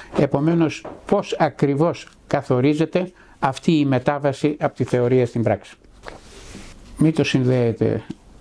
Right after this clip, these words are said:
φωνητικά αυτό που θα ακούσετε, απλώς είναι μία κανονική μετάφραση από τα γερμανικά.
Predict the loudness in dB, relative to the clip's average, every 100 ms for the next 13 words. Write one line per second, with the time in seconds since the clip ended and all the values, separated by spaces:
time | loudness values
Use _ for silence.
0 | -20 -20 -20 -20 -20 -6 -2 0 0 0
1 | 0 0 -2 -2 -2 0 -2 -2 -2 0
2 | 0 0 0 -2 -4 -4 -16 -20 -20 -20
3 | -20 -20 -20 -20 -14 -6 -2 0 0 0
4 | 2 4 4 2 2 4 2 2 0 0
5 | 0 0 -2 0 -2 2 2 4 4 4
6 | 2 -2